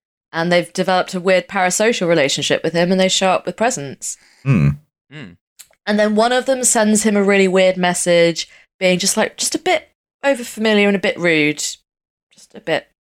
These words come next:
Speaker 1: mm, just a bit much. Not sure about the wise
Speaker 3: Yeah.
Speaker 1: men.
Speaker 3: They don't understand the etiquette
Speaker 1: Not
Speaker 3: of being
Speaker 1: sure
Speaker 3: a fan.
Speaker 1: at all.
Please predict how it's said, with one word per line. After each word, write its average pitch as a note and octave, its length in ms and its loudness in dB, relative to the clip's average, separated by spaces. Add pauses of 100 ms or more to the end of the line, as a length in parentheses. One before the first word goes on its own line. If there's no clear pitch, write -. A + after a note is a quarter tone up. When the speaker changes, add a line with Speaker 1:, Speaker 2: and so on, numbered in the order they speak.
(120)
Speaker 1:
mm, E3+ 160 -14
just - 160 -16
a - 40 -20
bit - 140 -6
much. - 320 -10 (240)
Not C4 140 -6
sure F#3+ 200 0
about - 200 -4
the A2+ 60 -6
wise C3+ 220 -2
Speaker 3:
Yeah. F#3 60 -12
Speaker 1:
men. C#3+ 240 -6
Speaker 3:
They G#2+ 80 -18
don't G#2+ 120 -2
understand G2+ 400 2
the F2+ 60 4
etiquette F#2 380 0
Speaker 1:
Not F#2+ 80 4
Speaker 3:
of F2+ 80 -4
being F#2 200 0
Speaker 1:
sure F2+ 160 4
Speaker 3:
a - 20 0
fan. F2+ 300 -2
Speaker 1:
at F2+ 60 0
all. D#3 400 0